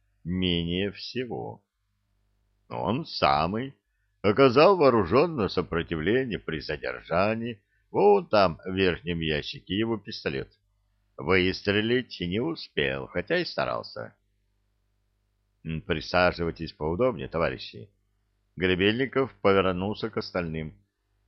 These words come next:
«Много времени у нас это не займет». «Ну, вы тут работаете, а я к начальнику отделения зайду, расстрою мужика».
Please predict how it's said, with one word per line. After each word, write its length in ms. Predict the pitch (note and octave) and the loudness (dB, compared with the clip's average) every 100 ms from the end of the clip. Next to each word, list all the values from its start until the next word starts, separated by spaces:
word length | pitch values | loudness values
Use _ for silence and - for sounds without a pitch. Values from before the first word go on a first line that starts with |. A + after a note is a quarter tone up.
| - | -10
«Много 440 | D3+ F#3+ F#3 D#3 | -4 0 2 2
времени 480 | C#3 C#3+ C3 B2 A#2+ | 0 0 -2 -4 -4
у 140 | A#2+ | -4
нас 260 | A2+ G#2+ - | -4 -4 -4
это 300 | F#2 G2 F#2 | -4 -2 -2
не 100 | F2 | -4
займет». 360 | F2+ E2+ A#1+ - _ _ _ _ _ _ _ _ _ _ _ _ _ _ _ | -6 -6 -8 -14 _ _ _ _ _ _ _ _ _ _ _ _ _ _ _
«Ну, 280 | - G#3 F3+ - C#2+ | 0 4 4 2 -2
вы 220 | D2+ E2 | 0 0
тут 260 | E2 E2 | 0 -4
работаете, 1000 | - E2+ G#2+ F3+ - D#3+ - C#3 C3+ A2 | 0 0 2 2 2 -2 -2 -2 0 2
а 60 | G#2+ | 2
я 280 | D#3 D#3+ B2 | 4 2 0
к 80 | |
начальнику 600 | A#2 B2+ C3+ B2+ A2+ G2+ | -4 -4 0 2 0 0
отделения 560 | A2+ G#2 A2 D2+ C2 C2+ | 0 0 -2 -2 -2 -8
зайду, 540 | B1 C#2+ C2+ C#2 - - | -8 -10 -8 -10 -12 -6
расстрою 840 | E2+ F#2 - - F2+ A2+ A2+ C#2 | -2 -2 -4 -6 0 2 2 -2
мужика». 640 | C#2 C#2 - C2 D#2 C#2 | -6 -10 -12 -4 -2 -2